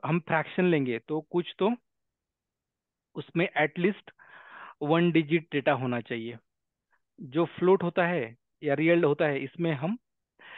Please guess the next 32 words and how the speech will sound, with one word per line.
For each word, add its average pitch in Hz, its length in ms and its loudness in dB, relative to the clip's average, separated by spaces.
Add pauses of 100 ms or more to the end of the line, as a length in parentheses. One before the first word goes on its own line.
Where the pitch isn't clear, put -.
(180)
integer 165 400 4
भी 160 100 -2
store 143 220 0
कर 123 120 -4
सकते 117 240 -8
हैं। 127 80 -10
For 131 240 2
example, 131 340 -2
example 127 440 0
में 135 120 -2
उन्होंने 123 300 -2
दिया 117 220 -4
है 107 160 -10 (440)
फ़ोर 151 240 4
ट्वेंटी 135 320 0
सिक्स, - 280 -14 (320)
इसमें 175 280 -4
कुछ - 220 -8
fraction 160 380 -2
नहीं 156 220 -2
है, 117 100 -8 (320)
मतलब 175 220 -2 (480)
fraction 143 340 0
होगा 139 240 0
ज़ीरो, 127 440 -8 (1400)
तो 147 80 -6
इसमें 180 280 -6
हम 196 300 -6
store 147 300 0
कर 117 160 -4
सकते 113 340 -10
हैं - 200 -16